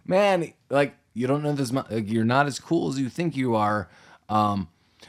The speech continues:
there, there was a conversation when it was like, "Oh, what are we gonna do? Like, we'll sell this monster." They almost tried to exclude him.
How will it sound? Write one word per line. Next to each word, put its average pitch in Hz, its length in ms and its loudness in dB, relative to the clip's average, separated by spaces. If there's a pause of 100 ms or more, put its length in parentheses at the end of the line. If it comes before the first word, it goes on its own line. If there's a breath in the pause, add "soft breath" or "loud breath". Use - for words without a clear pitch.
(120 soft breath)
there, 156 180 8
there 151 160 8
was 160 200 10
a 170 40 4
conversation 147 640 4
when 123 120 2
it - 40 0
was 117 160 -2
like, 113 220 0
"Oh, 143 120 2
what 139 100 4
are 139 60 4
we 135 80 2
gonna 139 200 4
do? 123 320 4
Like, 110 240 0
we'll 117 140 0
sell 123 240 4
this 113 180 -2
monster." 113 440 0
They 120 160 2
almost 120 360 0
tried 127 180 4
to 113 40 0
exclude 104 600 -4
him. 135 260 0